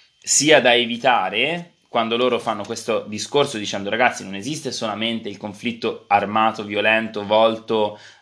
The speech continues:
alla eliminazione del nemico, cioè la guerra si può combattere in tante forme, anche pacifiche,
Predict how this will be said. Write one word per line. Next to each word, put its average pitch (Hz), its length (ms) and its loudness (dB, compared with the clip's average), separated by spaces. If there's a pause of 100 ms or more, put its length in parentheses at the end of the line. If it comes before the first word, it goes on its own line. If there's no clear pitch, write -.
(120)
alla 107 640 2
eliminazione 113 720 0
del 113 80 -4
nemico, 113 420 -2
cioè 107 160 -8
la 104 120 0
guerra 127 520 4 (140)
si - 160 -18
può 107 160 -8
combattere 113 460 -2
in 110 80 -10
tante 123 260 -6
forme, 139 380 -2
anche 120 300 0
pacifiche, 98 760 -8